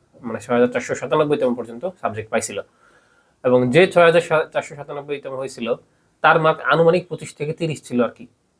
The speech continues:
আহ, আহ, সত্তরের মধ্যে, ঠিক আছে? তো আমি তোমাদের যেটা বললাম, আশা করি বুঝতে পারছো যে এবছর, আহ,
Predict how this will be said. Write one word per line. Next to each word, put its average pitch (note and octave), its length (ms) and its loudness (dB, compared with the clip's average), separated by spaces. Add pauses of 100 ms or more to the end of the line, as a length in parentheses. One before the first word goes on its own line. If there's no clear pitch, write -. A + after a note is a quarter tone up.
(100)
আহ, C3+ 100 -2
আহ, B2+ 580 -2
সত্তরের D#3+ 400 4
মধ্যে, A2+ 240 -2
ঠিক - 380 -12
আছে? - 160 -10 (1200)
তো D3+ 100 6
আমি C#3+ 160 6
তোমাদের D#3+ 280 6
যেটা D3 200 2
বললাম, B2+ 440 -2
আশা C3 200 -16
করি A#2+ 140 -6
বুঝতে A#2 260 -8
পারছো A#2+ 260 -8
যে A#2 180 -6
এবছর, A2+ 380 -4
আহ, A2+ 540 -4